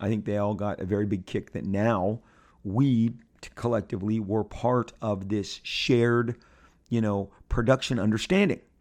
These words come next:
Um, this would also be the last of this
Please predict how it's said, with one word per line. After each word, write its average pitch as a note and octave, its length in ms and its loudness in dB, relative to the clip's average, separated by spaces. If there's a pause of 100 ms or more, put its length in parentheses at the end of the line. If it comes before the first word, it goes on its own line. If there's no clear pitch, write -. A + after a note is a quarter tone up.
(640)
Um, A#2+ 200 0
this C#3+ 180 0
would D#3 100 4
also C#3 360 6
be B2 440 6
the A2+ 140 0
last B2 440 0
of G#2 240 -4
this G#2 420 -2